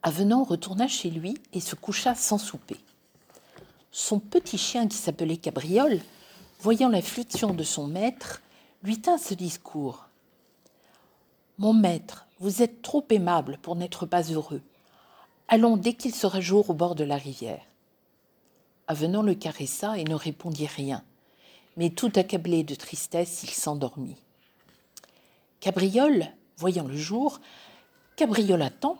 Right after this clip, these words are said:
qu'il l'éveilla et lui dit, « Mon cher maître, habillez-vous et sortons. »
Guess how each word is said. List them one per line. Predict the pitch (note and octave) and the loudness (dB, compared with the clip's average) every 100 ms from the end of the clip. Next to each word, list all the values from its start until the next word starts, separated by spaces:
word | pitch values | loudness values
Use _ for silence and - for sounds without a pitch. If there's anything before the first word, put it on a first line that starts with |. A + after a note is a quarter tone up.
| _ | _
qu'il | - F3+ | -4 2
l'éveilla | F#3+ G3+ D3+ D#3+ G#3+ C4 | 4 4 4 2 -2 2
et | D#3 | 0
lui | E3 E3 | 0 -6
dit, « | C#3+ C#3 - _ _ _ _ _ _ - | -8 -12 -12 _ _ _ _ _ _ 0
Mon | B3 | 2
cher | C4+ A#3 F#3+ | 4 4 2
maître, | F3+ E3+ - - - _ _ | -2 -2 -4 -16 -16 _ _
habillez-vous | - A3+ C4 A#3 G#3+ F3 G#3+ D#4 E4 | 0 0 2 4 2 2 -2 -2 -2
et | F#3+ | -6
sortons. » | - G3+ - D3+ | -2 -2 -4 -8